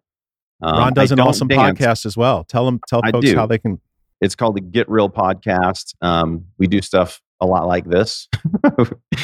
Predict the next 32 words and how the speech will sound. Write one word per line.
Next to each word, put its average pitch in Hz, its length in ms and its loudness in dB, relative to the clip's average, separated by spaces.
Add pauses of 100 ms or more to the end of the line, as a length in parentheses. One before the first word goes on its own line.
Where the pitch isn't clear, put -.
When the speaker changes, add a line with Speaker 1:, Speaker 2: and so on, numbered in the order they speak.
(140)
Speaker 1:
It's 104 140 -2
called 123 200 0
the 107 60 -4
Get 110 200 -2
Real 110 180 0
Show 107 240 -2
because 98 260 -2
there's 95 160 -2
a 87 60 -2
whole 95 180 0
lot 92 160 2
of 90 80 0
'em 92 120 -4
out 85 140 0
there 92 100 0
that 78 180 -4
don't. 85 260 0 (600)
So - 140 -6
you 95 60 2
can 95 60 0
go 98 100 2
to 90 60 0
get 87 260 -2
real 98 200 0
estate 95 280 -2
success 82 540 0
dot 76 360 -2 (140)
com 85 600 0
and, 78 600 0
um, 73 400 -2
subscribe. 85 800 -4 (640)
Uh, 76 260 0